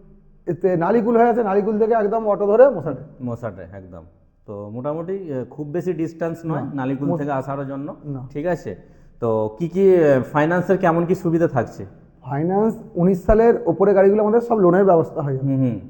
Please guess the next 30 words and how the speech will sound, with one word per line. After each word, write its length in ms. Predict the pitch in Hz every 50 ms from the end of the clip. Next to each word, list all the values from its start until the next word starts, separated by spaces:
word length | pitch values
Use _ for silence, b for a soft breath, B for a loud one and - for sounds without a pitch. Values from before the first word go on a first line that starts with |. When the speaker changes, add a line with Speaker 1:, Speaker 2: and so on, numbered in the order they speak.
| - - 185
Speaker 1:
পার্টি 180 | 208 202 202 226
যেখানেই 320 | 196 196 156 180 208 226
বাড়ি 180 | 226 226 226 240
হোক, 120 | 277 311
লোন 80 | 294 247
করে 80 | 202
Speaker 2:
হুম। 160 | 196 190 190 180
Speaker 1:
দেওয়ার 180 | 185 190 175
চেষ্টা 240 | - 165 131 170 147
করবো। 180 | 131 135 123 120
Speaker 2:
মানে, 340 | 135 143 156 160 156 156
উনিশ 400 | 151 151 156 170 190 190 - -
সালের 280 | - 202 196 202 220 214
উপর 260 | 208 180 160 180 185
Speaker 1:
উপরে 40 | 180
Speaker 2:
থেকে 200 | 190 196 202 202
Speaker 1:
গাড়িগুলো 240 | 196 180 180 180 226
Speaker 2:
গাড়িগুলো 100 | 247 240
Speaker 1:
লোন। 80 | 180
Speaker 2:
প্রত্যেকটা 460 | 151 180 - - - 220 214 - 240 208
লোন 200 | 185 170 165 160
হয়ে 140 | 143 127
যাবে, 120 | 107 98 202
Speaker 1:
লোন 140 | 214 208 175
হয়ে 120 | 151 139
Speaker 2:
তাই 80 | 131 131
তো? 60 | 120
Speaker 1:
যাবে, 60 | 87 - -
হ্যাঁ। 440 | - - - - - - - 104
Speaker 2:
আচ্ছা। 320 | 107 - - - 95 78